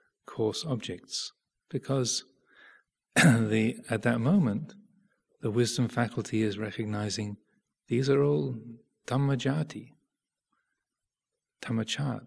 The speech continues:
they're natural, they're born of the Dhamma, aspects of nature, that's all. And in that spaciousness, then the wisdom faculty is able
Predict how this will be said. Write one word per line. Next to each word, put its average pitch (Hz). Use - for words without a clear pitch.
they're 107
natural, 147
they're 120
born 110
of 107
the 120
Dhamma, 107
aspects -
of 123
nature, 156
that's 180
all. 180
And 107
in 104
that 98
spaciousness, -
then 113
the 104
wisdom 104
faculty 110
is 95
able 98